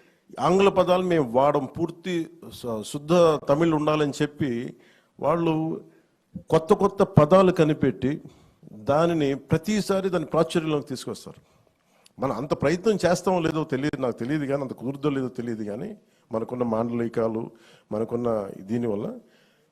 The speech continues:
ఖచ్చితంగా మాతృభాషకి మటుకు మనం చాలా పెద్దపీట వేయకపోతే మనం చేజేతులు మనల్ని మనమే నాశనం చేసుకునే వాళ్ళం అవుతాం. అలాగే ముఖ్యంగా యువత పిల్లలకు కూడా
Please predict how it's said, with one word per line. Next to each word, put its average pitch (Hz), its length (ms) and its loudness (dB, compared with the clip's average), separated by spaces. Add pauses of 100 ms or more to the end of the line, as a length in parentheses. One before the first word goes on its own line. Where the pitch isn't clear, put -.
(160)
ఖచ్చితంగా 190 600 -2 (460)
మాతృభాషకి 170 880 2
మటుకు 135 300 -4 (680)
మనం 143 220 0 (180)
చాలా 143 200 0 (100)
పెద్దపీట 156 540 -2
వేయకపోతే 127 520 -4 (680)
మనం 139 200 2 (920)
చేజేతులు 170 580 4
మనల్ని 131 260 -2
మనమే 147 200 2
నాశనం 120 460 -2
చేసుకునే 104 320 -8
వాళ్ళం 87 200 -6
అవుతాం. 57 200 -20 (1080)
అలాగే 180 380 2 (440)
ముఖ్యంగా 180 480 0 (460)
యువత 175 240 2 (160)
పిల్లలకు 160 420 2
కూడా 131 180 -2